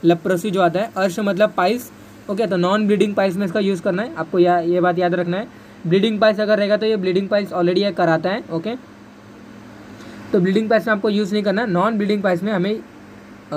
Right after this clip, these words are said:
वहाँ पे अगर होता है तो हमें वहीं पे बलाता का यूज़ करना है, ओके। ग्रहणी जैसे कि problem में इसका यूज़ करते हैं, आईबीएस, यानी कि वहाँ पे इंस्टेंटेनियस, इंस्टेंटेनियस Boble Sundram जिसे हम बोलते हैं, आईबीएस,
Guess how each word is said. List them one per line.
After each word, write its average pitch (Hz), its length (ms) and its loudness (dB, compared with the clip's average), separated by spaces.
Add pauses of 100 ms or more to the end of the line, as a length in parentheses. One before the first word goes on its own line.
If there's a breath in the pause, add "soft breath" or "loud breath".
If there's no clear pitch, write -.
(440)
वहाँ 160 140 0
पे 185 100 0
अगर 175 180 4
होता 170 180 2
है 180 60 -2
तो 196 80 -2
हमें 190 280 -2
वहीं 185 260 0
पे 226 240 -2 (400 loud breath)
बलाता 175 320 4
का 220 80 0
यूज़ 185 240 0
करना 156 240 -4
है, 143 140 -8
ओके। 185 180 -4 (580 loud breath)
ग्रहणी 190 360 2
जैसे 196 200 0
कि 202 200 -2
problem 180 400 0
में 190 120 0
इसका 175 140 -4
यूज़ 185 220 -2
करते 175 220 -2
हैं, 214 160 -6 (220)
आईबीएस, 175 480 2 (760)
यानी 160 180 -2
कि 180 200 6
वहाँ 165 180 2
पे 180 400 0 (400)
इंस्टेंटेनियस, 180 640 -4 (160)
इंस्टेंटेनियस 185 600 -2
Boble 165 360 4
Sundram 175 280 0
जिसे 165 180 0
हम 170 80 -2
बोलते 160 200 -2
हैं, 175 80 -4
आईबीएस, 165 380 0